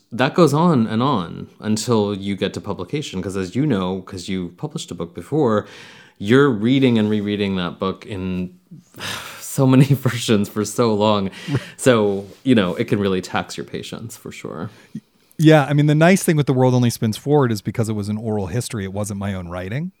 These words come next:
Speaker 2: And so, you
Speaker 1: Yeah.
Speaker 2: know, you can find
Speaker 1: Yeah.
Speaker 2: new delight in some of the things other people have said. But there was definitely a point where Dan and I <laughs> emailed each other somewhere in the copywriting process. And he was like, "I can't read this book again. Like, I just can't do it. It's too, it's too much." Um, yeah, no matter what,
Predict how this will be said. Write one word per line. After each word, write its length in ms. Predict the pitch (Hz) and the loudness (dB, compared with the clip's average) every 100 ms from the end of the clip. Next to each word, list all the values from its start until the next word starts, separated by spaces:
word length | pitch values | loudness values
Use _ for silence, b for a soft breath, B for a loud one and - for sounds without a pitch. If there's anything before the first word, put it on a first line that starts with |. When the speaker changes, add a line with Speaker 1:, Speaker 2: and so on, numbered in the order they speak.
| _ | _
Speaker 2:
And 160 | - 123 | -4 -2
so, 220 | - 117 | 0 2
you 80 | 113 | 2
Speaker 1:
Yeah. 80 | 117 | 2
Speaker 2:
know, 60 | |
you 100 | 117 | 2
can 140 | 117 120 | 2 0
find 380 | - 113 113 113 | 2 2 2 2
Speaker 1:
Yeah. 40 | |
Speaker 2:
new 260 | 117 110 113 | 0 2 2
delight 460 | 107 101 92 101 107 | 0 -2 -2 -4 -4
in 100 | 113 | -6
some 180 | - 107 | -4 -4
of 40 | 98 | -4
the 40 | |
things 180 | 107 101 | -4 -4
other 120 | 98 | -6
people 180 | 104 95 | -6 -6
have 60 | 95 | -6
said. 140 | 104 | -4
But 80 | 117 | 0
there 60 | 127 | 0
was 100 | 120 | 4
definitely 380 | 156 160 170 127 | 2 4 0 0
a 40 | |
point 280 | - 123 117 | -2 -4 -4
where 120 | 107 | -6
Dan 300 | 104 104 107 | -6 -6 -4
and 100 | 104 | -6
I 160 | 98 98 | -6 -4
<laughs> 60 | |
emailed 500 | 117 120 143 131 - | -4 0 0 0 -2
each 200 | 139 120 | -4 2
other 180 | 139 123 | 2 2
somewhere 340 | 120 185 185 151 | 4 4 6 4
in 60 | |
the 60 | 123 | 0
copywriting 600 | - 113 127 110 107 - | -2 -4 -4 -6 -6 -8
process. 440 | 110 98 107 87 - B B | -8 -6 -8 -10 -12 B B
And 100 | 139 | 0
he 80 | 123 | 2
was 140 | 131 - | 2 2
like, 320 | 113 98 - _ _ _ - | 0 -2 -8 _ _ _ -2
"I 100 | 143 | -2
can't 220 | 117 87 | -4 -10
read 140 | 80 | -12
this 140 | 78 78 | -14 -16
book 200 | 80 - | -16 -16
again. 240 | - 80 - | -18 -20 0
Like, 160 | 147 143 | 4 6
I 80 | 160 | 6
just 180 | 147 - | 4 -2
can't 260 | 127 90 | -4 -4
do 140 | 92 76 | -10 -10
it. 140 | 80 - | -10 -2
It's 260 | 151 - | -2 -2
too, 440 | - 127 113 101 120 | -2 0 0 -2 -6
it's 220 | 131 - | -8 -6
too 160 | - 110 | -6 -8
much." 340 | 76 - - - B B B | -8 -12 -14 -16 B B B
Um, 480 | 151 123 117 117 113 143 | -2 0 0 -2 -4 -2
yeah, 180 | 117 98 | -2 0
no 100 | 131 | 0
matter 220 | 135 127 | 2 0
what, 240 | 110 85 | -2 -8